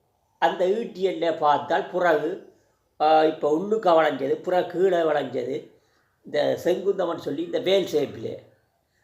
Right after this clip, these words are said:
அதாவது வந்து இந்த ஈட்டி கொஞ்சம் டி-, வித்தியாசமாக இருக்கும். அதாவது கொஞ்சம் இப்படி வந்து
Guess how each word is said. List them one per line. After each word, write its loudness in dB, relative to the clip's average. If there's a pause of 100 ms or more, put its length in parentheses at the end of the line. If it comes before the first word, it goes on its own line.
(120)
அதாவது 4
வந்து -6
இந்த -4 (540)
ஈட்டி -4
கொஞ்சம் -10
டி-, -6
வித்தியாசமாக 0
இருக்கும். -8 (2500)
அதாவது 0
கொஞ்சம் -6
இப்படி -6 (260)
வந்து -4